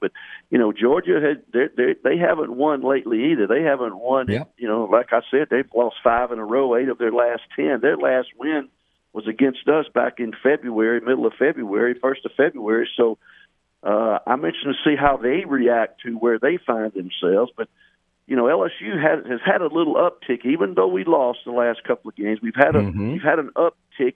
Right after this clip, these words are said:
Speaker 1: in how we've played.
Speaker 2: Right.
Speaker 1: And so if that will carry over tonight, and we just make some big baskets at the right time, you know, I think we win this game. I really do.
Speaker 2: And one of your former players is the L S U legend, something that you have,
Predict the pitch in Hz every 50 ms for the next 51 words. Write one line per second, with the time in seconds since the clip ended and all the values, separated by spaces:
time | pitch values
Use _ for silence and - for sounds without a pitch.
0 | _ - 127 120 110 - 147 147 135 127 127 127 117 - - - - - 151 151
1 | 147 113 92 90 78 73 _ _ _ _ _ _ _ _ - 90 87 85 85 95
2 | 120 139 131 123 120 117 110 - 143 165 - - 151 139 - - 170 156 151 139
3 | 135 131 165 208 202 170 156 143 - - 117 113 107 107 107 110 113 - _ _
4 | _ _ _ _ _ _ _ _ _ - - 135 170 196 208 - - 190 - 117
5 | 127 151 160 - - - 156 143 151 165 151 - - 139 139 156 170 170 - -
6 | 147 - - 139 - - 127 127 135 143 147 127 - - - 147 175 175 156 135
7 | 135 131 127 131 139 127 113 - - - 160 156 - 131 143 143 135 139 147 165
8 | 165 135 110 104 - - 113 107 104 117 123 123 113 127 135 135 135 127 127 143
9 | 123 92 - _ _ _ _ _ _ _ _ _ _ - - - 110 113 107 123
10 | 127 127 123 123 123 117 - 131 135 135 131 127 110 - - 120 123 131 147 180
11 | 190 156 139 123 110 90 104 107 110 113 120 120 117 113 - - - 120 110 104
12 | 104 107 113 123 - 175 175 139 - - 113 101 - 110 101 101 98 - - -
13 | 123 127 120 117 113 101 92 90